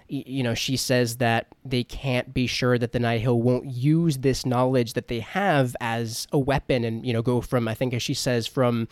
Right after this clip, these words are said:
marauders to terrorists. And, you know, she says, quote, "If the Nihil can attack us in the lanes, then nowhere is safe." It, it's a really tricky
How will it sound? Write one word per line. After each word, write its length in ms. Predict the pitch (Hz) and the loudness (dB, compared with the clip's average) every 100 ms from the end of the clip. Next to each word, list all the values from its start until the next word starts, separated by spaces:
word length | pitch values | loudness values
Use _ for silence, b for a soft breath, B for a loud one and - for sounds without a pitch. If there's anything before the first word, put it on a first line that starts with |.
| B B B | B B B
marauders 640 | 147 135 131 135 127 117 | 2 6 6 4 2 0
to 180 | - 123 | -4 -6
terrorists. 840 | - 185 214 135 107 - - - B B B B B B _ | -2 0 2 2 0 -2 -8 -12 B B B B B B _
And, 460 | 180 170 160 151 - | 4 6 6 4 2
you 80 | 208 | 4
know, 80 | 139 | 6
she 140 | - | 4
says, 200 | 143 139 | 0 0
quote, 300 | - 151 131 | 4 6 6
"If 120 | 147 | 2
the 60 | 160 | 2
Nihil 480 | 139 135 139 143 127 | 2 2 4 6 4
can 140 | 131 | 2
attack 380 | 117 - 147 139 | -2 0 0 2
us 260 | 131 - - | 2 0 -2
in 160 | 123 | 0
the 80 | 117 | 0
lanes, 500 | 117 175 175 120 117 | 2 4 6 4 2
then 260 | 131 117 - - | 0 0 -2 -2
nowhere 560 | 123 147 151 143 113 | 6 8 8 6 2
is 140 | 107 101 | -2 -4
safe." 580 | - 160 98 - - - b b b b b b b _ - | -4 -4 -6 -16 -20 -20 b b b b b b b _ -10
It, 140 | 151 - B B B _ _ B B B | -6 -6 B B B _ _ B B B
it's 160 | - - | -4 0
a 40 | |
really 280 | 175 240 254 | 4 4 2
tricky 920 | - - 156 143 - 143 131 127 - | -2 -2 0 0 0 0 0 -2 -8